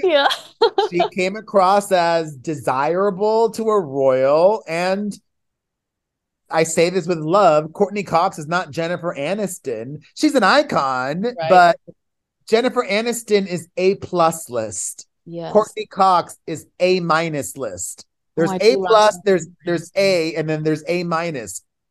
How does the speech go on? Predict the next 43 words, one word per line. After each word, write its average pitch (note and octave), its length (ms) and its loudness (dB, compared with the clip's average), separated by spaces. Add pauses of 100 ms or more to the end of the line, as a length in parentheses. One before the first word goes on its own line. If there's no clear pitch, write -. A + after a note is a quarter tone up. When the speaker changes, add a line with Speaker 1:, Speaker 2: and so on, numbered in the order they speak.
(220)
Speaker 2:
And F#3 180 0
there's G3+ 240 6
a, G#3 60 4 (180)
a F#3+ 80 -2
big F#3+ 240 4
gap C4+ 380 -2
from D#3+ 180 -4
A F3 160 -2
plus F#3 600 4
to F#3 180 -6
A E3 180 2
to D#3+ 200 -8
A D#3+ 120 0
minus. D#3+ 600 -6
Jennifer G#3 360 0
Aniston G#3 340 -2
is G3 140 -8
A E3 180 0
plus. F3+ 500 0 (560)
And G#3+ 120 -2
listen, C#4+ 440 4
being C4+ 200 -2
A A3+ 180 0
minus G#3 420 2
is E3 140 -6
still G#3+ 200 2
freaking F3 360 0
awesome. A3 420 6
Speaker 1:
Oh, C4 40 6
yeah. B3+ 140 2
Speaker 2:
She's G#3 80 2
Speaker 1:
No, A#3 100 2
we'd B3+ 120 4
Speaker 2:
still B3 100 2
Speaker 1:
love C4 140 4
to - 80 0
Speaker 2:
Courtney A#3+ 160 2
Speaker 1:
be G#3 140 2
A - 20 0
minus. F#3 360 0
We'll A#3+ 120 0
take A3 240 2
it. A#3 200 2